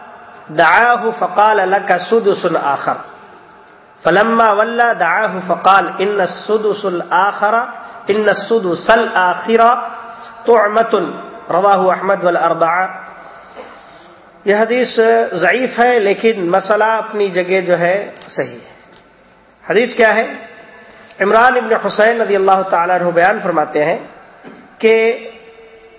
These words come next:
اللہ کے رسول صلی اللہ علیہ وسلم کے پاس ایک شخص آیا اور اس نے کہا کہ میرا پوتا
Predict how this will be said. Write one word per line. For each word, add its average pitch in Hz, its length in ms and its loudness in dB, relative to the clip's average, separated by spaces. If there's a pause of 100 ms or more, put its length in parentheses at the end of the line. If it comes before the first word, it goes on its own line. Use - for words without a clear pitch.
اللہ 220 340 2
کے 214 80 0
رسول 220 320 -2
صلی 202 140 -2
اللہ 190 140 0
علیہ 180 160 2
وسلم 190 280 -4
کے 185 180 -6
پاس 185 280 0
ایک 170 140 -8
شخص - 320 -6
آیا 147 320 0 (1500)
اور 220 400 4 (580)
اس - 220 -6
نے 226 180 2
کہا 202 280 0
کہ 202 200 -4
میرا 180 420 0
پوتا 185 800 0